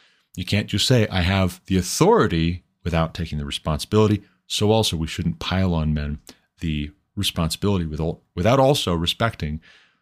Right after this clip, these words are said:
that they should have the authority and they should be listened to when they give instructions or when they try to,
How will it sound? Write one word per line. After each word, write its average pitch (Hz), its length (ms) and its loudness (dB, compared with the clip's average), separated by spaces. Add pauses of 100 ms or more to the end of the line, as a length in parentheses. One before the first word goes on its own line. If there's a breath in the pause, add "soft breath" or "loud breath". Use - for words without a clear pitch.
(260 soft breath)
that 85 180 -4
they 87 120 2
should 82 180 -2
have 76 220 -4
the 82 100 -4
authority 87 360 -2
and 82 80 -4
they 76 80 -4
should 104 320 -4
be 69 240 -8 (760)
listened 92 340 -2
to - 160 -10 (640)
when 80 200 -2
they 78 240 -4 (340)
give 82 140 -4
instructions 76 600 -6
or 76 40 -8
when 82 140 2
they 90 100 6
try 95 360 0
to, 71 320 -6